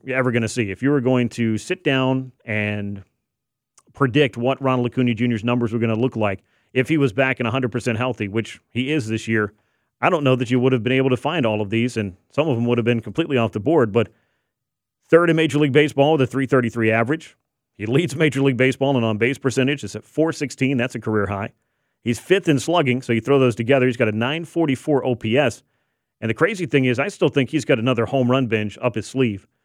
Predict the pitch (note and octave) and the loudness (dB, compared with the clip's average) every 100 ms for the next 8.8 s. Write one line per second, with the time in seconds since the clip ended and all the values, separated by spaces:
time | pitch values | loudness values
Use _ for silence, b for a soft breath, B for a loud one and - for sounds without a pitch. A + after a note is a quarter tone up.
0 | _ _ - C3+ B2 C#3+ B2 G#2+ D3 B2+ | _ _ 0 0 2 0 0 0 2 2
1 | A2+ G#2+ A#2+ G#2 C3 A2+ G#2 A#2+ A#3+ - | 2 0 -2 0 0 0 -2 -6 -8 -4
2 | F3 G#3 D#3 C3+ C3 A#2 A#2 C#3 F#2+ F#2 | -2 0 0 2 2 2 0 0 -4 -10
3 | F2 _ _ _ _ _ - C#3 D#3 A3+ | -14 _ _ _ _ _ 0 2 4 2
4 | - A3 G#3+ F3+ D#3 E3 B2 A2 - _ | 2 -2 2 4 4 2 0 -2 -10 _
5 | _ - C3+ - F3+ A2+ D3+ F#3 D#3+ B2 | _ -4 -4 0 0 2 0 4 4 4
6 | C3+ F#2+ - _ _ _ D3 D#3 D#3+ C#3 | 2 0 -6 _ _ _ -4 -2 0 0
7 | A#2+ - F#3 G#3+ - F3 E3+ D3+ A#2 C3 | 0 -2 -4 -4 -2 0 2 2 2 0
8 | D#3 D3+ A#2+ B2 D#3+ - F#2+ | 0 2 2 0 -4 -8 -12